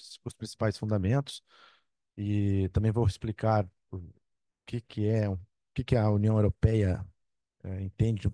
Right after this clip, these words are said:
de, por inteligência artificial e os riscos que prevê o regulamento europeu.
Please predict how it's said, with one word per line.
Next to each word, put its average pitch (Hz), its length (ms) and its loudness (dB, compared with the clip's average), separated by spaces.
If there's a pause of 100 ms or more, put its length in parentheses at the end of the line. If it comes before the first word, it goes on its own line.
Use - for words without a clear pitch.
de, 95 240 -2 (120)
por 101 140 -2
inteligência 98 420 -2
artificial 147 880 0 (160)
e 156 140 2
os 139 160 2
riscos 131 720 0
que 101 300 0 (140)
prevê 117 540 2 (300)
o 101 100 -8
regulamento 104 600 0
europeu. 147 540 2